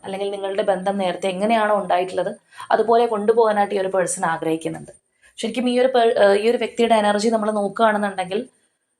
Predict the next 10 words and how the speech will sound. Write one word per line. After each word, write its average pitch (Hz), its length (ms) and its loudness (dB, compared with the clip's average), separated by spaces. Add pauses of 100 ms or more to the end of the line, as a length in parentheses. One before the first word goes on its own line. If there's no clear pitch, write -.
(180)
നിങ്ങളുടെ 262 360 4
ബന്ധം 233 260 2
നേരത്തെ 220 300 0
ഏത് 214 200 0
തരത്തിലുള്ളതായിരുന്നു 208 800 2
എന്ന് 196 160 -6
നമുക്ക് 190 240 -8
ഊഹിക്കാൻ 196 340 2
സാധിക്കാവുന്നതേ 180 640 2
ഉള്ളൂ. - 160 -8